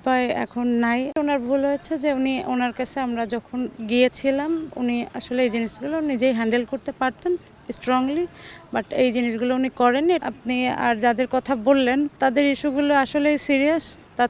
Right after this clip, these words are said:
থেকে বড় সিরিয়াস এখন যে টিমের মধ্যে যে সিন্ডিকেটগুলো চলছে, এটা আসলে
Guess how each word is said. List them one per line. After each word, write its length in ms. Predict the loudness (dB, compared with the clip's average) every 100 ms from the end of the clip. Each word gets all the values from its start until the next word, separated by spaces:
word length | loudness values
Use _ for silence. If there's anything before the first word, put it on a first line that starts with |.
| 0
থেকে 180 | -2
বড় 260 | 2 2 2
সিরিয়াস 440 | 0 -2 0 -2
এখন 320 | -4 -4 -6 -4
যে 120 | -4
টিমের 280 | -2 -2 -2
মধ্যে 260 | -2 -4
যে 120 | -2
সিন্ডিকেটগুলো 760 | -2 0 2 2 -2 -4 -2 -2
চলছে, 480 | 0 -2 -2 -6 -6 -10 -20 -20 -14 -4
এটা 240 | 2 4
আসলে 360 | 4 0 -2